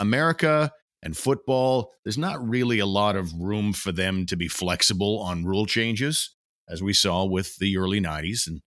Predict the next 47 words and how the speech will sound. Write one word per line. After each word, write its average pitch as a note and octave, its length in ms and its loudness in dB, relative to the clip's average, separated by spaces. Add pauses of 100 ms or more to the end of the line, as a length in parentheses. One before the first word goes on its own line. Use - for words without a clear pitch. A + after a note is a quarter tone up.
(320)
and D#2 120 -4
such F2+ 340 -2
with, E2+ 280 -6
uh, D#2 280 -6 (140)
you F2 100 -8
know, E2+ 60 -6
the E2 100 -8
Shreveport F2 520 -4
Pirates E2+ 380 -4
and G2 120 0
the F#2+ 40 -2
like. A#2+ 340 -4 (300)
So G#2 100 -4
I A2+ 80 4
don't D3 240 2
think B2+ 160 2
it'll G#2+ 180 4
be F2 160 -2
happening, C#3+ 600 0 (160)
but A#2+ 100 -4
let's C#3+ 180 2
say B2+ 160 4
it F#2 120 -2
did. G2 380 2 (400)
And F#2+ 360 4
to G#2 80 0
Bruce's A2 400 2
point, G2 340 -2
could A2+ 140 0
it F#2 100 0
work G#2 260 0
with G2 100 0
some G2+ 240 2
sort F#2 200 0
of E2 100 -4
hybrid B2+ 440 0
rules? D#3+ 460 0 (380)
Yeah, C#3+ 160 2
I G2 40 2
think B2 160 -2
that's A#2 200 2
the G#2+ 80 2
only A2+ 160 2
way G#2 180 2
it F2+ 100 -2
could G#3+ 220 0
work. D2+ 400 -6